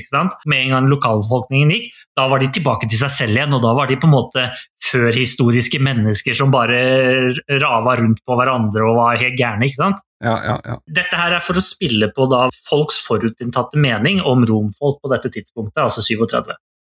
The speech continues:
Speaker 1: Eller så er det en artig liten ting om akkurat det også, om hva Tancred Ibsen sa, fordi at de slåss jo ganske mye i denne filmen, ikke sant? Så småslåssing og sånn, ikke sant?
Speaker 2: Ja, ja, ja, ja,
Speaker 1: Ganske mye
Speaker 2: ja.
Speaker 1: bråk.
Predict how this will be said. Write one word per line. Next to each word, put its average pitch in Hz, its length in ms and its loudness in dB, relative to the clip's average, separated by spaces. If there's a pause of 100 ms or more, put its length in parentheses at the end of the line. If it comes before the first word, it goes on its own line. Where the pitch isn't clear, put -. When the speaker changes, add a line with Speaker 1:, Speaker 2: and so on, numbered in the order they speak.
(680)
Speaker 1:
Eller 190 140 0
så 220 140 0 (100)
er 151 160 -2
det 190 80 2
en 196 160 0
artig 190 260 -4
liten 160 240 0
ting 123 220 2
om 143 80 2
akkurat - 340 -4
det 127 140 2
også, 190 220 -2 (380)
om 147 200 4
hva 135 160 2
Tancred 139 360 -2
Ibsen 147 320 -2
sa, 190 160 -2
fordi 151 140 -2
at - 100 -6
de - 40 -2
slåss - 360 0
jo 359 140 2
ganske 294 260 2
mye 240 80 4
i 165 60 2
denne 156 180 0
filmen, 131 360 0
ikke 151 120 0
sant? 185 140 -2
Så 156 100 2
småslåssing 127 600 0
og 135 80 0
sånn, 156 180 2
ikke 131 100 -2
sant? 214 160 0
Speaker 2:
Ja, 127 120 -2
ja, 175 120 0
ja, 151 240 -2
ja, 131 160 0
Speaker 1:
Ganske 117 160 -2
mye 131 120 2
Speaker 2:
ja. 131 40 2
Speaker 1:
bråk. 139 220 0